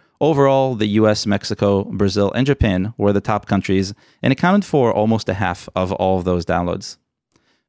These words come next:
Because downloads have leveled off, so did revenue, and the trend is pretty similar.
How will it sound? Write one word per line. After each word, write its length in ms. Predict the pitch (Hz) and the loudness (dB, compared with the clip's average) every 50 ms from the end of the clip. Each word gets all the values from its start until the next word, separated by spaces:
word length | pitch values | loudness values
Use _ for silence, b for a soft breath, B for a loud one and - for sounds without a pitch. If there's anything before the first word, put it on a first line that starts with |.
| - | -8
Because 320 | 107 120 - - 190 202 196 | -6 -6 -2 0 0 0 0
downloads 400 | - 185 165 151 147 135 120 - | 0 0 2 2 2 0 0 0
have 160 | 131 110 104 | -2 0 0
leveled 380 | 104 107 101 101 98 98 95 95 | 0 0 2 2 2 2 2 2
off, 280 | 92 92 92 92 - | 2 2 0 -2 -6
so 300 | - - - - 131 131 | -10 -8 -2 0 0 2
did 160 | 117 104 95 | 2 0 -2
revenue, 760 | 90 87 90 92 92 92 90 95 92 92 92 87 85 95 113 123 127 170 | -2 -4 -2 0 0 0 0 -2 -4 -4 -4 -4 -6 -6 -8 -8 -10 -10
and 480 | - 104 101 101 101 104 104 98 98 101 | -6 -2 0 2 2 2 2 2 0 -2
the 80 | 107 | -4
trend 460 | 104 - - - 123 123 127 117 - - | -4 -2 0 0 2 2 2 0 0 0
is 240 | 104 101 95 98 98 | 0 -2 -2 -2 -4
pretty 340 | _ - - 135 135 127 | _ -2 -2 -2 -2 -4
similar. 520 | 110 - - 104 104 101 92 85 85 98 | -4 -6 -2 -2 0 0 0 0 -2 -4